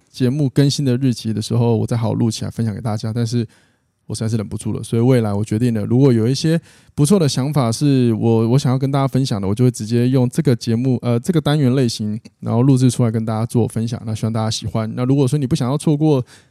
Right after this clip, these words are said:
这就是极简的这种非常短录音的话呢，欢迎追踪我的I G或者是我的粉专，哇，这就是人生粉专，好吗？我会随时的更新上去。然后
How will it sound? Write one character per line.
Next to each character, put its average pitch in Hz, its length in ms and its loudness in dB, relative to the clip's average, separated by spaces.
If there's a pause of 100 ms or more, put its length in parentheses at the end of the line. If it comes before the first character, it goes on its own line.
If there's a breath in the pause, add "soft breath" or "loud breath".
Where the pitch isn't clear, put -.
(140 soft breath)
这 175 140 4
就 170 100 4
是 160 140 -2
极 135 200 -2
简 143 220 2
的 135 80 2
这 143 100 -2
种 131 160 2 (380)
非 185 160 2
常 160 180 0
短 131 240 0
录 143 220 6
音 135 320 0 (460 soft breath)
的 120 260 2
话 135 280 2
呢， 117 200 2
欢 131 180 4
迎 123 120 2
追 127 100 4
踪 123 140 2
我 110 80 0
的 92 300 -6
I 117 180 -2
G 117 260 -2
或 120 160 -4
者 104 80 -2
是 113 140 -4
我 104 120 -4
的 98 120 -8
粉 107 200 -8
专， 113 260 -2
哇， 120 120 0
这 120 140 -2
就 117 80 0
是 117 100 0
人 110 140 -2
生 113 180 -4
粉 98 160 -8
专， 113 180 -2
好 120 140 -6
吗？ 107 180 -4
我 110 200 -6
会 120 120 -2
随 117 160 -2
时 117 140 -2
的 117 80 -2
更 139 140 -2
新 147 120 2
上 143 200 0
去。 127 260 2 (400 soft breath)
然 160 140 2
后 185 280 2